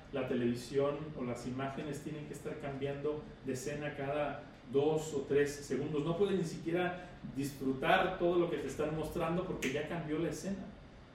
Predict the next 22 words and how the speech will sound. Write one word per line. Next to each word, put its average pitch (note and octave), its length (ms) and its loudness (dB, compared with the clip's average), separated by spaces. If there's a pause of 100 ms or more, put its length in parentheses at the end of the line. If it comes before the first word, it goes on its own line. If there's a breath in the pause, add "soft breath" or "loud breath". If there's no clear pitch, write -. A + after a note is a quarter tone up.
en C3 140 -4
un D3 160 -6
tris". - 500 -2 (1300)
Y G3 340 4 (960)
además C#3 600 -4 (300)
el B2 160 2
silencio, A#2 580 -8 (760)
ese - 160 -10
silencio E3+ 800 0
en C#3 160 -4
el B2+ 100 2 (140)
que A#2+ 380 2 (640)
podemos F3 540 4
penetrar B2 560 -2
en A#2+ 140 -2
nuestra A#2 340 -4
interioridad, A2+ 840 -2 (200)
podemos B2 360 -6
escuchar - 540 -6
a C#3 100 -2
Dios, B2 440 -2
po-, B2 100 -4